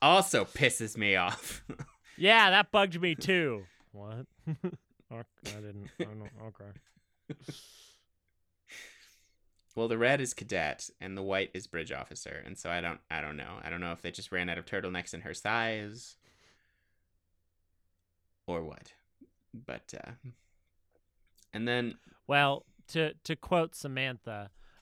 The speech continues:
Speaker 2: um, "If you want the light, you, the life, if you want the life, you have to look the part."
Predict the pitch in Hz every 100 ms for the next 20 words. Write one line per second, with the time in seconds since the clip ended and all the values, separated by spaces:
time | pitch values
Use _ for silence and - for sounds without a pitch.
0 | - 139 131 127 - - 156 170 151 170
1 | 202 190 170 147 143 139 127 131 - 143
2 | 139 139 147 139 - - _ _ - 156
3 | - 175 147 127 160 180 226 - - _
4 | _ _ _ _ 120 110 139 139 151 101
5 | 90 - _ _ _ - 135 135 151 156
6 | - 139 117 131 - 123 - 147 151 -
7 | - -